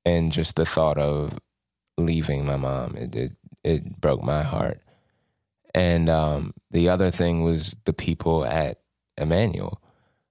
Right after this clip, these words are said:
Um, it was great to, to go in and work around people who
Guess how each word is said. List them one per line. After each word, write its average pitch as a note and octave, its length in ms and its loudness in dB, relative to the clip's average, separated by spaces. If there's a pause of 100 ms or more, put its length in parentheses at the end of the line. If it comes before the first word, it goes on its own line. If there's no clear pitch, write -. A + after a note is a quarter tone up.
(160)
Um, D2+ 500 0 (640)
it F2+ 80 2
was E2 160 2
great F2+ 400 0
to, D#2 380 0 (460)
to - 100 -2
go E2 340 4
in E2 340 0 (180)
and D#2+ 600 0 (800)
work F2 320 2 (140)
around E2 760 2 (1080)
people F2 440 2
who E2 440 2